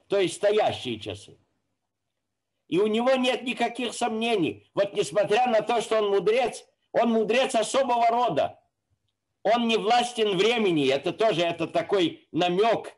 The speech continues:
ча-, стоящие часы. Для него часы не идут. Он живёт, живёт и потом умирает, и всё. Смерть для него постоянна, потому что он ею занимается.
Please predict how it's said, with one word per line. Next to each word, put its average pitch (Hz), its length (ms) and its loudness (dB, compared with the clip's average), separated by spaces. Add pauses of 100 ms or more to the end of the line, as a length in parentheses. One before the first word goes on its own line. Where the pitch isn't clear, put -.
(220)
ча-, 185 260 0
стоящие 185 680 -2
часы. 156 500 -4 (120)
Для 185 160 0
него 196 720 0 (400)
часы 202 380 0
не 208 240 0
идут. 180 440 -2 (280)
Он 226 340 0
живёт, 190 460 0
живёт 269 360 2 (360)
и 226 380 -4 (100)
потом 233 360 0
умирает, 208 520 2
и 196 100 -4
всё. - 480 -2 (1800)
Смерть 214 460 -2
для 214 140 2
него 208 520 0
постоянна, 202 880 0 (360)
потому 180 240 -2
что 180 180 -2
он 196 160 2
ею 185 300 2
занимается. 156 720 -4